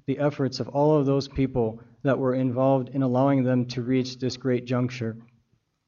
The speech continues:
Ya Allah, their parents for bringing them here,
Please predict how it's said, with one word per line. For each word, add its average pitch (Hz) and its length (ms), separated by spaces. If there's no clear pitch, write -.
Ya 127 180
Allah, 120 240
their 120 120
parents 131 460
for 131 160
bringing 139 400
them 123 180
here, 117 400